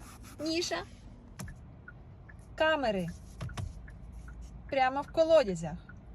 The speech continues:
Підсвічують сліпі зони. Позаду місця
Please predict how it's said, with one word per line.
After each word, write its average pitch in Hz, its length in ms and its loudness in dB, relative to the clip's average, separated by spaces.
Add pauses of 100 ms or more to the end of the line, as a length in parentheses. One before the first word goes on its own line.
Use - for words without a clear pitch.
(120)
Підсвічують 233 880 -4
сліпі 233 480 -4
зони. 190 460 2 (760)
Позаду 240 580 6 (140)
місця 240 600 6